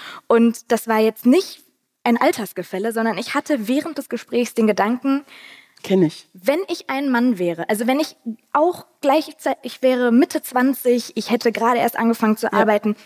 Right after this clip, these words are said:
Speaker 1: aber ich wäre ein Typ,
Speaker 2: Ich weiß genau,
Speaker 1: wäre
Speaker 2: was du
Speaker 1: dieses Gefälle nicht so groß.
Speaker 2: Ich glaube, das habe ich zu oft erlebt. Ich wollte gerade sagen, um mich noch zu erinnern.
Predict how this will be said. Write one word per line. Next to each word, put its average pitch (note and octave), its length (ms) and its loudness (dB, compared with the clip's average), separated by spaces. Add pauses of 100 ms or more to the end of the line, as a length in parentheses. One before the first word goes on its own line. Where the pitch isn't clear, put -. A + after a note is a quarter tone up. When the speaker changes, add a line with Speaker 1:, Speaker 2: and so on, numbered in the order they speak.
Speaker 1:
aber G#3+ 160 0
ich G#3 220 -8
wäre D4 260 4
ein A3+ 220 0
Typ, - 420 0 (420)
Speaker 2:
Ich - 80 -20
weiß F#3 220 2
genau, F3+ 300 4
Speaker 1:
wäre C4+ 220 6
Speaker 2:
was D4+ 60 4
du E3+ 60 6
Speaker 1:
dieses A#3+ 280 2
Gefälle A#3 600 2 (120)
nicht G#3+ 260 2
so G#3 100 -16
groß. E3 400 -10 (360)
Speaker 2:
Ich - 60 -18
glaube, A3 240 2
das G#3+ 200 -4
habe A3 140 -6
ich G3+ 100 -8 (120)
zu - 260 -2
oft - 240 -2
erlebt. F#3+ 540 2 (680)
Ich - 160 -8
wollte G3 140 0
gerade F#3 160 2
sagen, A3 180 -4
um G#3+ 100 -2
mich G#3 160 -2
noch G3 160 0
zu - 160 -2
erinnern. F3+ 440 2